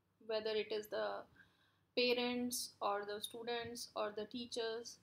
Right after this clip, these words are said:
all of them want to achieve academic excellence in their career, for their children or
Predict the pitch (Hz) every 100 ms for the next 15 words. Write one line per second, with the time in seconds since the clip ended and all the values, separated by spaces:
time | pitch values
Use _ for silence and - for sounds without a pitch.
0 | _ _ - _ - 247 277 311 302 277
1 | 269 254 214 220 226 233 214 220 226 -
2 | 214 214 220 233 254 220 - 214 208 190
3 | 214 - - - - - - _ _ 240
4 | 226 214 214 233 226 262 294 294 - _
5 | _ _ - 240 220 208 214 208 202 -
6 | _ _ _ - 247 254 277 302 330 -
7 | _ _ _ _ - 214 208 262